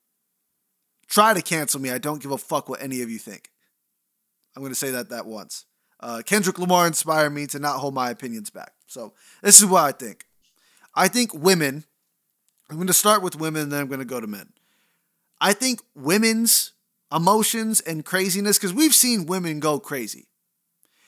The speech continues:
Women's craziness is targeted to one or a couple specific people. Women have killed,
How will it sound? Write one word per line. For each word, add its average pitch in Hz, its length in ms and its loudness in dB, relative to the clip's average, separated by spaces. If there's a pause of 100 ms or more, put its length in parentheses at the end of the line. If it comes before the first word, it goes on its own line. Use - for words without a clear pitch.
(220)
Women's 262 480 2
craziness 180 840 0
is 143 280 -4
targeted 220 760 -2 (480)
to 151 120 -6
one 185 640 0 (160)
or 143 320 -4
a 127 100 -10
couple 185 720 -2 (400)
specific - 1000 0 (140)
people. - 440 -14 (1120)
Women 240 340 4
have 220 360 2
killed, 135 460 -4